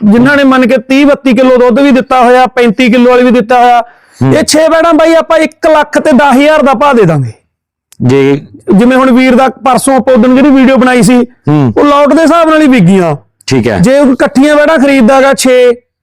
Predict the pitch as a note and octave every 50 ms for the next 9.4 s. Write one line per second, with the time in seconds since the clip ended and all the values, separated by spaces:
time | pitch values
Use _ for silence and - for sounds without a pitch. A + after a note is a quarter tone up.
0 | - C#3+ D3 C#4 - - - C#4+ D4 D4 C#4+ D4 D4+ D4+ D#4 D#4 - E4+ D#4+ D#4
1 | C#4+ D4 B3 C#4+ C#4 C#4 D4+ D#4+ D#4 C#4+ C4+ C#4 A#3+ - D4+ C#4+ C4+ B3+ - -
2 | - - G3+ F#3 A#3 A#3 A3 B3 C4 C4 C4+ C4+ C4+ B3 C4+ G#3 G3+ - B3 B3+
3 | B3+ G#3+ A#3 E3 D3+ D3+ - - - - _ _ _ - - - B2 A2+ A2+ F#2
4 | - - _ _ _ _ _ - - C#3+ C#3 C3 B2 G#2+ G2 F#2+ - _ _ _
5 | _ _ _ _ _ - C#3 C#3+ B2+ B2 A#2+ G2+ - _ - C4+ C#4 D4+ E4 -
6 | D#4 E4 E4+ E4+ E4 - - D#4+ C4 C4+ C4+ C4+ D4+ D#4+ E4 E4 D4+ D4+ C#4+ C#4+
7 | C4 C#4+ C#4+ C#4+ C#4 C4 B3 - - C4+ C#4 D4+ D4 D#4 A3 C4 B3+ C4 C#4+ D4
8 | D4+ - D#4+ C#4 C4 - A3+ A3 G#3+ G#3+ G#3+ A3+ A#3 B3+ B3+ C4+ A#3+ A#3+ B3 A#3
9 | A3+ A3+ G3+ E3 D#3+ D3 B2